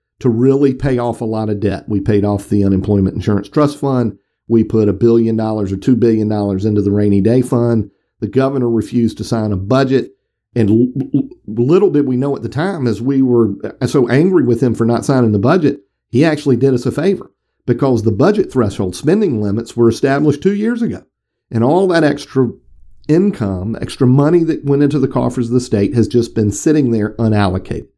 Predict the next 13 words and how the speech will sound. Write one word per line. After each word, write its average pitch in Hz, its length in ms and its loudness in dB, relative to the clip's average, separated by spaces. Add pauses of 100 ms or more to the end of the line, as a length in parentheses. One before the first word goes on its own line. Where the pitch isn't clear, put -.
(580)
providing 147 880 0
the 117 140 2
Ge-, 127 260 -2
North 143 220 0
Carolina 127 320 0
General 113 320 0
Assembly 110 400 2
with 107 220 0
the 104 100 2
resources 117 800 0
that 107 220 -2
they 104 180 2
needed 98 560 2